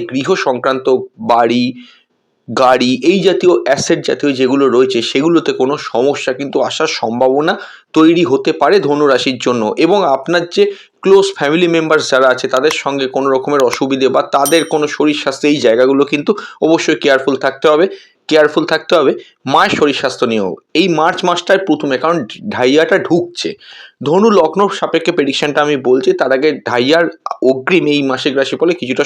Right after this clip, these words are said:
সতর্কতা আমি জানিয়ে গেলাম। এবং কর্মর জায়গাটাও কিন্তু একটু আনস্টেবল হবে ধনু রাশির ক্ষেত্রে, সেটাও কিন্তু মনে রাখবেন।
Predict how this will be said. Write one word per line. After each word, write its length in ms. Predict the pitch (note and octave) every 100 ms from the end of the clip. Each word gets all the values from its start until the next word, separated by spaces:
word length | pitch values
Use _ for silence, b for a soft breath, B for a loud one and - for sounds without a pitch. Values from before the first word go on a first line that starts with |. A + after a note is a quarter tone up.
| -
সতর্কতা 420 | A#2 A#2+ B2+ C3
আমি 140 | C#3 D#3+ B B B -
জানিয়ে 380 | A#2 A2+ C#3 D3+
গেলাম। 240 | D3 F3 - B B B
এবং 240 | B2+ C3+ C3+ B _ -
কর্মর 340 | F3+ F#3+ G#3+ D3
জায়গাটাও 380 | D3 C#3+ C#3+ C3+ C3+
কিন্তু 220 | C#3 C#3+ A#3+ -
একটু 220 | F#3 - F#3+
আনস্টেবল 500 | C#3 C3 - D3+ D3
হবে 200 | A#2 A#2+
ধনু 220 | D3 B2 A#2+
রাশির 280 | A#2 B2 A2
ক্ষেত্রে, 240 | A#2 -
সেটাও 280 | F3+ A#2 A#2+
কিন্তু 240 | A#2+ C#3 G#3
মনে 260 | D#3+ D3+
রাখবেন। 320 | A#2+ F#2+ -